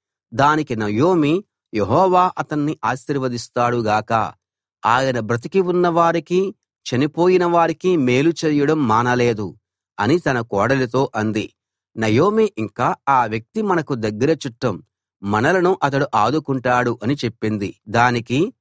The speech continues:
మోయాబీయురాలైన రూతు, "అంతేకాదు, అతడు పంట కోత అంతా ముగిసే వరకు తన పనివాళ్ళ దగ్గరే ఉండమని నాతో చెప్పాడు" అంది. అప్పుడు నయోమి తన కోడలు రూతుతో, "అమ్మా, అతని పనిపిల్లలతో కలిసి ఉండటమే మంచిది.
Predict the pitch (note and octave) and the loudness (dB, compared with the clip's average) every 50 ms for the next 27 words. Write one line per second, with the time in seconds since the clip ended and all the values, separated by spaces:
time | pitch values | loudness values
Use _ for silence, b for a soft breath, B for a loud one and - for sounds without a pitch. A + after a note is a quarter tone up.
0 | _ _ _ _ _ - A2 A#2+ C3 C#3+ C#3+ C#3 D#3+ F3 F3 G3 G3 F#3 F#3 F3+ | _ _ _ _ _ -2 0 2 2 4 4 2 2 2 0 0 2 2 2 2
1 | E3 E3 D#3+ D#3 D3+ C#3+ C#3 B2 A2 G2 G2+ A2 B2+ A#2 - B2 D#3 F#3 - - | 2 2 2 2 0 0 0 -2 -4 -4 -4 -4 -4 -4 -2 -2 -2 -2 -4 -6
2 | _ G#2+ G#2+ A2+ A2+ - E3+ F#3 F3 - F3+ E3 D#3 C#3+ B2 G#2 C#2+ - _ _ | _ -4 -4 -2 -2 0 0 0 0 0 0 0 0 -2 -4 -10 -12 -14 _ _
3 | _ _ _ _ _ A#2+ B2 - C3 A2+ B2+ E3+ F#3 - - B2 A#2 A#2 - F#3+ | _ _ _ _ _ -4 -2 0 0 0 2 0 0 -2 -2 -4 -4 -2 -2 -4
4 | - - F#3+ F3+ E3 F3+ E3 - G#2+ A2+ A2 - D#3 D3+ C#3 A#2+ G#2+ G#2+ G#2+ G2 | 0 0 0 0 0 -2 -4 -4 -6 -8 -2 0 0 0 0 -2 -4 -6 -8 -6
5 | - B2 B2 B2+ B2 C3 C3 A#2+ A#2 C#3+ D#3 F#3 B3 - _ _ _ _ _ _ | -2 -2 0 0 0 0 -2 -2 0 0 0 0 -2 -4 _ _ _ _ _ _
6 | - B2 B2+ A#2+ A#2 A#2+ B2 C3 C3 B2+ C3 C#3+ E3+ G3 G#3 E3 F3+ F3 C#3 C#3+ | -2 -2 -2 0 0 0 0 2 2 2 2 2 2 0 0 0 -2 -2 -2 0
7 | D#3 D#3 D#3 D3 B2+ A2+ A2+ A#2 A2+ A#2 A2+ A#2 C3 F3+ - E3+ D#3 D3 - E3 | 0 2 2 2 0 -2 -2 -2 -2 -2 0 0 0 0 2 0 -2 0 0 -2
8 | D#3+ D3+ - D3+ C#3 - - C#3 C3+ C3 C3+ D3+ D#3+ - C3+ B2+ B2+ A#2 A#2 G#2 | -2 -2 -2 -4 -4 0 0 0 2 2 0 -2 -2 -2 -2 -2 0 0 -2 -4
9 | F2 - - _ _ _ _ - A#2+ A#2 - C#3 C3+ B2+ A#2+ A#2 G#2+ A2 C3+ F#3 | -4 -6 -12 _ _ _ _ -2 -2 0 0 0 2 2 0 0 0 2 2 2
10 | G#3 G#3 F#3 F3+ F3+ D3+ - C3 A#2 A2+ A2 - G#2+ A2 A#2+ B2+ C#3+ D3+ D3 A#2 | 2 2 2 2 0 0 0 -2 -2 -2 -4 -2 -2 0 0 2 0 0 0 -2
11 | G2+ G2+ F#2+ - G#2 - - A#2 C3 - - E2+ E2+ E2+ F#2+ G#2 A#2 D#3+ C4+ - | -2 -4 -4 -6 -6 -2 0 0 0 0 -4 -6 -4 -2 0 2 2 0 0 -2
12 | _ - A#2+ A#2 C3 A#2+ A#2 - - A2+ C3 E3+ F3 G3+ G#3 G3 F#3+ F#3+ F#3 F3+ | _ -6 -4 -2 -2 -4 -2 -2 0 0 0 0 0 0 0 2 2 2 2 0
13 | F3 - F#3 F3+ E3+ - - C3 - - D3 B2+ A2 A2 A#2 A#2 A2 A#2 A2 A#2 | 0 0 -2 -2 -2 -2 -4 -4 -4 -4 -4 -4 -2 -2 0 0 0 0 -2 -2
14 | G#2 G#2+ B2 E3+ F3 D3 C#3+ C3+ - C#3 B2 A#2 A#2 G2+ - | -2 0 0 2 2 2 0 0 -2 -2 -2 -2 -2 -4 -6